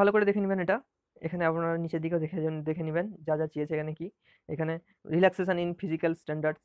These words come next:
যাদের ক্ষেত্রে, তাদের ক্ষেত্রে রিল্যাক্সেশনের ব্যাপারে কি বলেছে এখানে দেখে নেবেন এবং আপনারা নিচের দিকে স্ক্রল করে চলে যাবেন। নিচের দিকে স্ক্রল করে গেলে আপনারা সমস্ত ডিটেলস এখান থেকে পেয়ে যাবেন। এখানে কিভাবে সিলেকশন হবে, সাধারণত এক্সামের মাধ্যমেই হবে। এখানে অ্যাডমিট কার্ডটা আপনারা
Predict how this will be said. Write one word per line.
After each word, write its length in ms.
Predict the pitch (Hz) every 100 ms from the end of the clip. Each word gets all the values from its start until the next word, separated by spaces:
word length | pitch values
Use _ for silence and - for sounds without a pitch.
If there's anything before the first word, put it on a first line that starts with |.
| 151
যাদের 180 | 151 151
ক্ষেত্রে, 180 | 151 165 156
তাদের 140 | 151
ক্ষেত্রে 180 | 156 156
রিল্যাক্সেশনের 480 | 147 156 151 151 147
ব্যাপারে 200 | 143 147 151
কি 60 | 147
বলেছে 220 | 147 147 190 _ _ _ _ - -
এখানে 160 | 202 190
দেখে 140 | 175 175
নেবেন 160 | 180 277 _ _ _ 170
এবং 100 | 185 160 -
আপনারা 180 | 170 170 165
নিচের 180 | - 156
দিকে 140 | 165 208 -
স্ক্রল 200 | - 156 151
করে 100 | 147
চলে 120 | 139 117
যাবেন। 180 | 127 - _ _ -
নিচের 160 | 185 190
দিকে 100 | 208
স্ক্রল 200 | - 160 175
করে 120 | 202 170
গেলে 120 | 170 233 _ -
আপনারা 240 | 160 196 233 - _ -
সমস্ত 280 | 180 214 - 196
ডিটেলস 280 | 160 196 247 - 156
এখান 120 | 175
থেকে 120 | 175 175
পেয়ে 120 | 156 151
যাবেন। 180 | 151 190 _ _ -
এখানে 160 | 160 170
কিভাবে 260 | 160 160 165 -
সিলেকশন 340 | 165 160 175 156
হবে, 160 | 147 180 _ _ _
সাধারণত 300 | 180 185 196 202 - - 156
এক্সামের 300 | 160 180 170
মাধ্যমেই 360 | 160 170 170 165
হবে। 140 | 151 170 202
এখানে 180 | 160 165
অ্যাডমিট 280 | 151 151 165 160
কার্ডটা 240 | 156 175 208 _ - 147
আপনারা 240 | 156